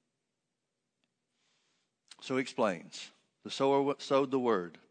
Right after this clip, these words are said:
Now, how does a sower sow a wo-, sow words? Or how does the sower sow the word, meaning the word of God?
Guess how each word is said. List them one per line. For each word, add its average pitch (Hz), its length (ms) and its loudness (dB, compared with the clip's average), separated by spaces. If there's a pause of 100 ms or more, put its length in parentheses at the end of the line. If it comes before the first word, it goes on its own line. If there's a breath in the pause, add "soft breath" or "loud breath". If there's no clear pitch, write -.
(320 soft breath)
Now, 127 60 -4
how 196 140 6
does 233 160 0
a 143 80 2
sower 160 400 4
sow 160 360 2
a 127 60 2
wo-, 131 200 -2
sow 151 240 0
words? 127 640 -2 (760)
Or 107 80 -8
how 135 140 4
does 123 140 -2
the 120 80 -10
sower 139 280 0
sow 139 280 0
the 147 180 0
word, 107 320 0
meaning 123 220 0
the 113 100 -2
word 117 180 2
of 107 140 -8
God? 101 280 0